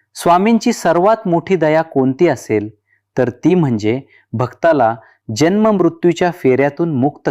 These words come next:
करणे. आपण स्वामींकडे घर, पैसा, गाडी मागतो, ते आपल्याला देतातही, पण त्यांची खरी इच्छा ज्या भक्ताला परत या दुःखाच्या जगात यावे लागू नये, म्हणून ते भक्ताला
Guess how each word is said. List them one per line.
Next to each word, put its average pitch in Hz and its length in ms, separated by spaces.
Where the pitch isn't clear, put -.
करणे. 95 280
आपण 147 300
स्वामींकडे 143 720
घर, 120 440
पैसा, 120 520
गाडी 127 260
मागतो, 110 560
ते 202 60
आपल्याला 202 400
देतातही, 139 720
पण 139 160
त्यांची 131 440
खरी 147 280
इच्छा 160 280
ज्या 139 140
भक्ताला 113 600
परत 214 300
या 208 120
दुःखाच्या 170 600
जगात 127 440
यावे 123 380
लागू 107 240
नये, 92 200
म्हणून 143 280
ते 160 120
भक्ताला 117 600